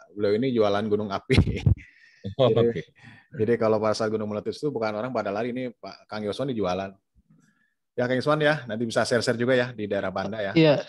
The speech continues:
Speaker 3: iya, saya,
Speaker 1: Terus ya.
Speaker 3: saya kebetulan pernah juga ke sana.
Speaker 2: Oh,
Speaker 3: Eh,
Speaker 2: iya.
Speaker 3: eh, eh, iya.
Speaker 2: Boleh
Speaker 3: Eh,
Speaker 2: share
Speaker 3: menarik,
Speaker 2: nanti kita
Speaker 3: menarik.
Speaker 2: ceritakan geologinya.
Speaker 3: Eh, saya dapat loh.
Speaker 2: Iya.
Speaker 3: Iya, iya, eh, karena saya awam banget sebenarnya. Saya hanya untuk keperluan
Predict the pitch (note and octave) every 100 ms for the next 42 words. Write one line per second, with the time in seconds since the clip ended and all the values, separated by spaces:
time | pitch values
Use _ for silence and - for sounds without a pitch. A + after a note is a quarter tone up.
0 | - D#3 D3 E3+ F3+ - - F3 F3 -
1 | C#3 D3 D#3+ F3+ F#3 - C#3+ C#3+ C#3 D#3+
2 | E3 D3+ - A2 G#2+ C3 D3 _ _ _
3 | _ _ F2 G#2 B2+ - B2 B2 B2 C#3+
4 | D#3+ D#3 C#3+ C#3+ C#3+ A#2 - - C3 D#3
5 | C#3+ C3+ F#3+ - C3+ C3+ C3 B2+ B2 A#2+
6 | B2+ A#2 A#2 A#2 A#2+ G2 - _ _ _
7 | - C#3+ C3+ C3+ C#3+ C3 A#2 B2+ B2 A2+
8 | - - _ _ _ _ A2+ F2 D#2+ D2+
9 | _ _ _ _ _ _ C#3+ D#3+ E3 -
10 | _ _ - - _ _ - D#3+ E3+ E3
11 | D3 D3+ C#3+ C3 - C#3+ E3+ - F#3+ D3
12 | C#3+ C#3+ C3 C3+ F3 - A#2 A#2 D3+ -
13 | D3+ D3 C#3 C3+ B2+ C3 B2+ B2 B2+ C3
14 | B2+ C3+